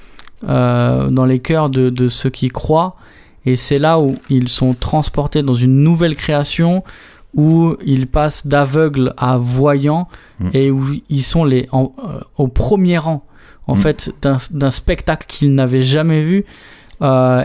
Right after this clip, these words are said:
Speaker 1: et qui va, euh, au final, les, les combler, la satisfaire vraiment. Et
Speaker 2: Mm.
Speaker 1: donc, ça devrait nous encourager à réfléchir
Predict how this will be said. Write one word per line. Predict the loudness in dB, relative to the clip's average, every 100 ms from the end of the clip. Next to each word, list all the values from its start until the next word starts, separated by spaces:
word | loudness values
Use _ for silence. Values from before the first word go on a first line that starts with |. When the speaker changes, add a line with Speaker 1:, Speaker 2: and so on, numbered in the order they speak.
| 0
Speaker 1:
et | -2
qui | -2 -4 0
va, | 2 2 2 2
euh, | 2 0 0 -2 -4 -4
au | -2
final, | 0 2 2 2
les, | 0 -2
les | -2 -4
combler, | -2 0 2 2 0
la | -2
satisfaire | -4 -4 -4 -4 -6 -2 -2
vraiment. | -2 0 2 0 -2 -8 -20 -20 -20 -10 -4
Et | 0
Speaker 2:
Mm. |
Speaker 1:
donc, | 0 0 -2
ça | -2
devrait | 0 0 0
nous | 0 0 0 0
encourager | -2 -2 0 2 0 0 -2 0
à | 0
réfléchir | 0 0 0 0 -2 -2 -2 -4